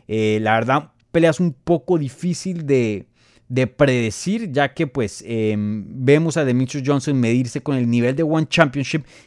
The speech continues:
que sigue siendo alto, pero yo diría que el más alto todavía se encuentra dentro de U F C. Eh, se ha visto muy bien, se ha visto élite dentro de One Championship, pero sí toca ver cómo se vería dentro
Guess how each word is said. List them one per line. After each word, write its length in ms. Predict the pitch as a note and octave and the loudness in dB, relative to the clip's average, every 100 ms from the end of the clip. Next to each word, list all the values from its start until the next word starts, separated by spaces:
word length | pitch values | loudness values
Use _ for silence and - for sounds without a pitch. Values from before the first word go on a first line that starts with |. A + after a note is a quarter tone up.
| - | 0
que 100 | C#3+ | 2
sigue 240 | - G3+ | 4 2
siendo 420 | - A3+ G#3 G#3 | 4 2 4 8
alto, 300 | G3 F#3+ G#3+ G3+ | 8 6 0 -2
pero 240 | G3+ G#3 G3+ | 0 2 2
yo 140 | C#3+ | 2
diría 320 | D3+ D#3 D3+ | 2 0 0
que 100 | - | 0
el 100 | A#2+ | 0
más 280 | A#2 C#3 C#3 | 0 0 0
alto 260 | C#3+ C3+ C3+ | -2 -2 -2
todavía 460 | B2+ G#2+ G#2+ C#3 | 0 2 2 0
se 120 | C#3 | -2
encuentra 460 | D#3+ D#3+ D#3 D#3+ C#3 | -4 -2 0 0 0
dentro 380 | B2 C3 C3+ D3 | 2 0 2 0
de 60 | |
U 140 | C3 C3+ | 0 -2
F 140 | C3+ | -4
C. 260 | C3+ F3+ A#3+ _ - - _ - | -4 -6 -6 _ -20 -20 _ -4
Eh, 180 | G#2 G#3 | -2 0
se 140 | C#3 | 4
ha 60 | C#3+ | 4
visto 320 | D#3 - E3 | 4 0 0
muy 200 | D#3 D3+ | 2 2
bien, 300 | C3 D3 E3+ | 4 2 2
se 120 | A#2 | 0
ha 20 | |
visto 320 | B2 B2+ D3 | -2 0 -2
élite 440 | B2+ C#3 D3 D#3+ D3 | 2 2 2 0 0
dentro 420 | A#2 C3+ C3 C#3 | 0 0 0 0
de 40 | |
One 260 | A#2+ B2 B2+ | 0 0 -2
Championship, 560 | - C#3+ D3 C#3 F3 - _ _ _ - | -2 -2 -4 -6 -6 -8 _ _ _ -2
pero 200 | C3 C3 | 0 0
sí 160 | - - | -2 -2
toca 320 | F3+ - E3 | 0 4 6
ver 240 | D#3 C#3 | 6 2
cómo 260 | D#3+ D3+ D3 | 0 2 0
se 140 | - | 0
vería 520 | B2+ A2+ B2 B2+ B2 - | 0 2 2 0 -2 -10
dentro 640 | A2+ B2 B2+ B2+ B2+ A#2 | -2 0 0 -2 -4 -6